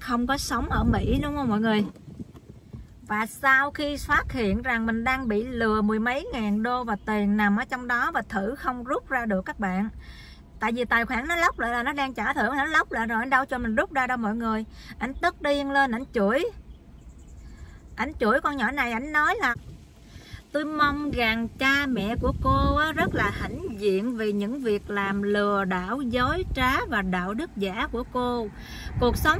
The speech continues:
của cô á, đã dẫm đạp lên, đã ăn nuốt trọn những cái đồng tiền xương máu và mồ hôi nước mắt của đồng bào." Tối á, cô nằm đêm, cô hãy suy nghĩ lại về những cái việc làm của mình. Tôi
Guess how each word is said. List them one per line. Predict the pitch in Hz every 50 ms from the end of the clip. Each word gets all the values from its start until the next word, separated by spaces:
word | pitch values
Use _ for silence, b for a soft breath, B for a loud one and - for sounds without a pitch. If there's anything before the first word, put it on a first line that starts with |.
| - -
của | 254 262 277 -
cô | 294 285 294 294 294
á, | 294 311
đã | 285 226 226 262 247
dẫm | 233 226 202 226 285 320
đạp | 247 233 220 214 214 240
lên, | 254 269 262 269 269 262
đã | 214 208 247 233 -
ăn | - 269 277 277 277 269 269
nuốt | 269 294 359 466 - - -
trọn | 233 214 196 190 202 226 233
những | 214 220
cái | 233 -
đồng | - 233 214 202 202 202
tiền | - 220 208 208 214 214
xương | - - 254 262 254 262
máu | 262 254 247 269 330 -
và | - 226
mồ | 196 196 196 196 196 196
hôi | 208 226 226 226 240
nước | 240 269 320 - 294
mắt | 254 262 294 - - -
của | 208 202 240 254
đồng | 220 202 190 190 185
bào." | 180 185 185 180 180 175 165 165 B B B B B B B B B B B B B B B - - - -
Tối | - 269 277 302 349 453 554 539
á, | 523 453 -
cô | - 294 294 294
nằm | 269 247 233 240 226
đêm, | 226 269 285 294 294 285
cô | 269 - 277
hãy | 277 226 214 247
suy | - - 302 302 302 302
nghĩ | 269 240 220 190 214 254
lại | 269 240 214 208 233
về | 220 220 214
những | 208 202 214
cái | 247 320 302
việc | 240 220 214 214 208 - -
làm | 208 208 208 208 202 196
của | 226 240
mình. | 262 240 208 208
Tôi | 208 - 247 247